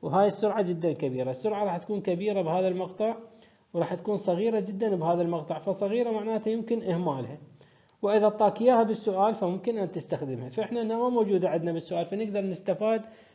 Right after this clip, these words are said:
من هذه النقطة، أنه السرعة هاي، آه، آه، يمكن أن تهمل، فأيضًا أعتبرها صفر. فهذا المقدار أيضًا كله راح نخلص من عنده.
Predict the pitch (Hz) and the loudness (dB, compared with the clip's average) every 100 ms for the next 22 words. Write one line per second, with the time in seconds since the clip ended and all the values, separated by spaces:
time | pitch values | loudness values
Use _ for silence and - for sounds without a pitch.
0 | _ 175 156 208 208 208 220 - 147 151 | _ -2 2 2 2 2 2 0 0 0
1 | 160 151 - 240 226 170 190 214 226 - | -2 -4 0 0 2 2 2 0 -2 -14
2 | - _ 220 175 165 170 - 240 170 156 | -20 _ -2 0 0 -4 -10 -10 -6 -4
3 | 151 151 160 - - - 202 196 196 208 | -4 -4 -8 -12 -16 -18 -12 -6 -4 -2
4 | 202 226 220 233 196 185 208 151 131 117 | 2 2 2 0 0 2 4 4 0 -4
5 | - 202 220 190 160 156 180 214 214 185 | -2 0 0 -2 -4 -4 -2 0 0 -2
6 | 139 120 - - - _ _ _ 160 190 | -4 -8 -10 -20 -20 _ _ _ 0 2
7 | 185 165 165 180 175 185 156 156 202 214 | 2 -2 0 0 2 2 0 -2 0 0
8 | 170 185 - 180 202 196 165 123 127 120 | 0 -4 -8 -2 0 0 -2 -4 -6 -6